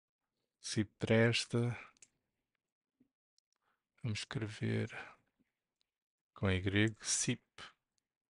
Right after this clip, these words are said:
Italian cipreste. Vamos aqui. Vamos colocar aqui atrás. Vamos dizer que tem aqui uma altura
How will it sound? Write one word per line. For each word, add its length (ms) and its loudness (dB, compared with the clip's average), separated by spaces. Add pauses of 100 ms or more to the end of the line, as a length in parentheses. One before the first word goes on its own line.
(580)
Italian 580 2
cipreste. 960 -2 (320)
Vamos 340 -6
aqui. 600 -2 (1500)
Vamos 380 -2
colocar 440 -4
aqui 300 -8
atrás. 880 0 (1120)
Vamos 380 0
dizer 420 -8
que 120 -12
tem 260 -2
aqui 240 -8
uma 220 -2
altura 760 -6